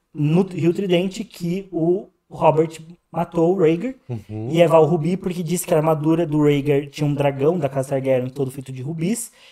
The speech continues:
Speaker 1: E quando o Robert esmagou o peito do Rhaegar,
Speaker 2: Foi
Speaker 1: ele
Speaker 2: tudo
Speaker 1: caiu no rio e os rubis caíram. E disse que as pessoas que estavam em volta pararam de lutar pra tentar catar os rubis.
Speaker 2: Olha só.
Speaker 1: E aí virou o nome de Val Rubi.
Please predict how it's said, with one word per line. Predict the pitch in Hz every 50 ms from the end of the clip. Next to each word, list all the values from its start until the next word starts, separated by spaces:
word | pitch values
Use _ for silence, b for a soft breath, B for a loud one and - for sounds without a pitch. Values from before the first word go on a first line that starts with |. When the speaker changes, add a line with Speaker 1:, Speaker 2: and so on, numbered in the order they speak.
| b b
Speaker 1:
E | 165 160
quando | - 175 170 170 170 170
o |
Robert | 147 151 147 147 147 147
esmagou | - - 151 147 143 139 131 165 180
o | 180
peito | - 160 143 135 - 147
do | 160 160
Rhaegar, | 151 147 151 151 156 190 208 214 - -
Speaker 2:
Foi | - 170
Speaker 1:
ele | - 160 160 165
Speaker 2:
tudo |
Speaker 1:
caiu | - - 160 151 151
no | 156 165 156
rio | 135 147 151 156 185 190 -
e | 156 151
os | 151 151
rubis | - 151 143 143 135
caíram. | - 175 165 151 143 151 165 202 214 B B B B
E | 156 151
disse | 143 170 170 165
que | 170
as | 160 -
pessoas | 156 156 175 170 156
que | -
estavam | 160 143 160
em | 151
volta | 143 147 147 147 156
pararam | - 165 160 156 156 151 165 180 185
de | 175 185
lutar | 185 180 180 - 156 160 175
pra | 175 170 160
tentar | - 170 160 - 165 -
catar | - 165 151 - 147 139
os | 135 -
rubis. | - 151 139 143 117
Speaker 2:
Olha | 107 107 101 95
só. | - - - 110 98 -
Speaker 1:
E | 151 156 147
aí | 147 143 143
virou | 139 151 165 165 151 135 139
o |
nome | 139 131 131 139
de | 131 135 139
Val | 135 135 123
Rubi. | 120 160 147 139 120 95